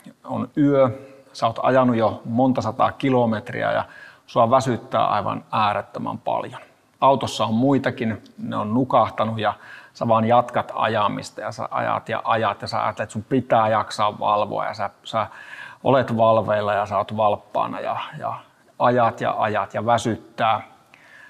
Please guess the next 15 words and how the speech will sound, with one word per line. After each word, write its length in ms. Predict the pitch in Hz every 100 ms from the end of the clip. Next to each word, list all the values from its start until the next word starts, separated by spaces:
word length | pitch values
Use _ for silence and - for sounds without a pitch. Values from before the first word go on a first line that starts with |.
| - - _
Ja 60 | -
yhtäkkiä 420 | 143 127 123 127 107
sä 200 | 117 104 - - -
hätkähdät 720 | - 131 - - 107 107 120
ja 100 | 107
havahdut 440 | 131 120 104 107
sellaiseen 420 | 120 117 107 110
tunteeseen, 680 | 110 123 113 113 110 104 110
että 260 | 113 - 117 - - - - - _
sä 140 | -
tajuat, 460 | - 123 120 110 101
että 340 | 107 - 113 113 - _ - - - _
auton 360 | 127 127 120 120
oikeanpuoleiset 840 | 151 135 - 117 101 113 110 110 -
renkaat 760 | 120 127 113 117 107 107 -